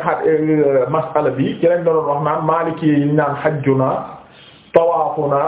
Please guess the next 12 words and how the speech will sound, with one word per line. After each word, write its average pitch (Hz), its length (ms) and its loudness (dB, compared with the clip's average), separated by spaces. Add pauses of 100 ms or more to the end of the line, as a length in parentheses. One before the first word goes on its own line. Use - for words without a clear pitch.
(100)
hajjuna 165 600 0
umratuna 165 520 0 (140)
tawaafuna 151 580 0 (440)
ak - 160 -4
ci, 180 440 -2 (260)
euh, 147 60 2
euh, 170 480 0 (120)
euh, - 680 0
ak 185 160 -4
i'tikaaf 170 560 0 (600)
ak 220 200 0
yooyu 202 340 0